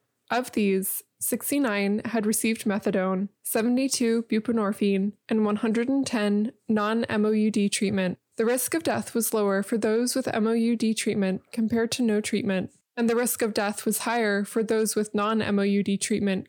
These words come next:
compared to no treatment at all. Our final article, in Nature Medicine, is titled, "G L P one Receptor Agonists Are Promising But Unproven Treatment for Alcohol and Substance Use Disorders."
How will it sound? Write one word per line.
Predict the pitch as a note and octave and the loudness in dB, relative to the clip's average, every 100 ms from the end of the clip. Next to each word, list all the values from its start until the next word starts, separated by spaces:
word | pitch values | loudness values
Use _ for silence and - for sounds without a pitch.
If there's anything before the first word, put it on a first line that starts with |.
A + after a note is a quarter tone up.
| - | -6
compared | A3+ G#3+ G#3 | -2 0 -2
to | G3+ | 0
no | G#3 G3+ | 0 0
treatment | G3+ G#3 - G3 | 0 -2 -2 -2
at | F#3+ F#3+ | -2 0
all. | F3+ F#3 - _ _ _ _ _ _ _ _ _ _ _ _ _ _ _ _ _ _ _ _ _ _ _ | -2 -2 -6 _ _ _ _ _ _ _ _ _ _ _ _ _ _ _ _ _ _ _ _ _ _ _
Our | A#3+ | -2
final | A#3 C4 C#4 C4 | 0 0 0 0
article, | G#3 G3 - G3 F#3+ - _ - | -2 -2 -2 0 0 -2 _ -2
in | A3+ | 0
Nature | A3+ A3 C#4+ | 0 0 -2
Medicine, | B3+ G3+ G#3+ G3 F#3+ F#3+ - | 0 0 0 0 0 0 -2
is | A#3 - | -2 -2
titled, | A#3+ A3 G#3+ G#3+ G#3 - - | 0 0 2 0 -2 -10 -6
"G | G#3+ B3 C#4 | 0 0 0
L | B3+ | -2
P | C4 - B3 | -2 0 0
one | A3 G3+ G3 G#3 | 2 2 0 0
Receptor | A3 - G#3 A#3 A#3+ | 0 0 -2 -2 -2
Agonists | G3 F#3 F#3+ F#3+ - - - - | -2 0 0 0 -2 -4 -6 -4
Are | A3+ | -4
Promising | A3 C4 A#3+ B3+ C#4 C4 C4+ - | -2 0 0 0 0 0 -2 -2
But | A3 - | -2 0
Unproven | A#3 B3+ B3+ A#3 B3 | 0 0 0 0 0
Treatment | B3 A3+ G#3+ G3 F#3+ - | 0 0 2 0 -2 -4
for | - - | -4 0
Alcohol | G#3 G#3 A#3 A#3 A3+ A#3 - | -2 0 0 0 0 -2 -2
and | A3+ | 0
Substance | G#3+ G#3+ - A#3+ - | 0 -2 0 0 0
Use | G#3 - | 0 2
Disorders." | A3+ A3 G3 F#3 F3+ F#3+ - - | 0 0 0 0 0 0 -2 -4